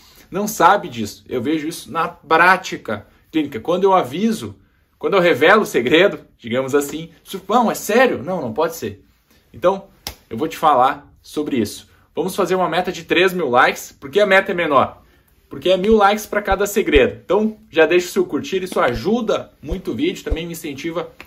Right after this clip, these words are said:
a colocar mais conteúdos aqui. E o primeiro segredo é o segredo da reversão. Quando se trata de reversão do diabetes, existe reversão ou não existe? Existe reversão do diabetes tipo dois.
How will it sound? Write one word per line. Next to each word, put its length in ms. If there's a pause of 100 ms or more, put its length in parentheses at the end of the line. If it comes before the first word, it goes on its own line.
(180)
a 80
colocar 380
mais 280
conteúdos 720 (400)
aqui. 500 (220)
E 60
o 80
primeiro 400
segredo 540 (760)
é 140
o 20
segredo 540 (160)
da 160
reversão. 1120
Quando 200
se 120
trata 260
de 60
reversão 600
do 60
diabetes, 480
existe 720
reversão 640
ou 180
não 360
existe? 680 (540)
Existe 720
reversão 520
do 120
diabetes 500
tipo 340
dois. 760